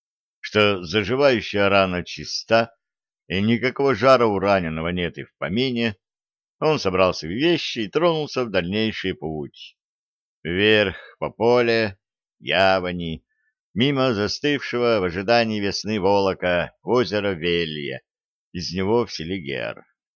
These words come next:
В Кличине Олег остановился на два дня,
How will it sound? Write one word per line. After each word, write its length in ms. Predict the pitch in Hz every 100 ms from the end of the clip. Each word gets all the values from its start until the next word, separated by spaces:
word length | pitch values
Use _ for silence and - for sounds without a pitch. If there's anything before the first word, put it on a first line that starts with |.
| _ _ _ _ _ _ _
В 60 | _
Кличине 680 | 98 98 101 - 113 127 135
Олег 280 | 131 131 123
остановился 680 | 117 - 113 110 117 117
на 140 | 117 117
два 240 | 92 104
дня, 640 | 101 85 85 85 82 82